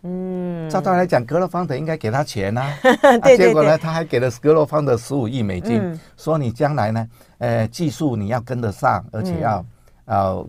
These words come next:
Speaker 2: 供应给我晶片。”
Speaker 1: 嗯，
Speaker 2: 啊，
Speaker 1: 嗯。
Speaker 2: 百分之百供应给我晶片。可是这个都后，后面没做到。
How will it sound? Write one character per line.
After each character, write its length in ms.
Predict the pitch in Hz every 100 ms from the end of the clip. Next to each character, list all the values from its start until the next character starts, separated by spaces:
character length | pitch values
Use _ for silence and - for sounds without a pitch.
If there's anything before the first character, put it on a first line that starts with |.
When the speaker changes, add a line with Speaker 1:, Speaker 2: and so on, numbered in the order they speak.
| -
Speaker 2:
供 180 | 110 107
应 140 | 95
给 140 | 104
我 120 | 98 85
晶 280 | 107 98
片。” 260 | 92 95 82 -
Speaker 1:
嗯， 240 | 214 175
Speaker 2:
啊， 120 | 90 92
Speaker 1:
嗯。 60 |
Speaker 2:
百 120 | 90
分 80 | 101
之 100 | 104
百 160 | 117 87
供 200 | - 104
应 60 | 98
给 120 | 95
我 60 |
晶 220 | 87 92 90
片。 200 | 90 - _ _ _
可 120 | 107
是 100 | 107
这 120 | -
个 100 | 120
都 100 | 120
后， 220 | 110 113 98
后 100 | 117
面 160 | 107
没 140 | 92 90
做 180 | 98
到。 220 | 90 87